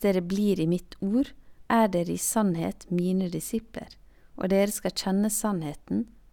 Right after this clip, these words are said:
og sannheten skal gjøre dere fri.»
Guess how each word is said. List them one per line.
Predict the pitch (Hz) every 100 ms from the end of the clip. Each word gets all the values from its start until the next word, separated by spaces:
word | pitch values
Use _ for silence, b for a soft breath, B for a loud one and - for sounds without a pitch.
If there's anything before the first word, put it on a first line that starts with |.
| -
og | -
sannheten | - 240 214 151 - - 233 - -
skal | - - 180
gjøre | 160 165 165
dere | 147 156
fri.» | - - 185